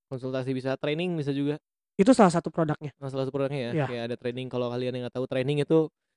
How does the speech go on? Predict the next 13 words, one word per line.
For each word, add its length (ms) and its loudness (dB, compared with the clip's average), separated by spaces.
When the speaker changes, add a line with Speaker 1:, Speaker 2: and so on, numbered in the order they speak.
Speaker 1:
yang 160 -2
di 80 0
perusahaan 400 0
suka 180 -6
ada 140 -2
gathering, 500 0
main 400 -2
Speaker 2:
Outing 300 10
Speaker 1:
out-, 80 4
Speaker 2:
kantor 340 10
biasanya. 360 6
Speaker 1:
heeh, 580 2
Speaker 2:
Heeh. 280 -14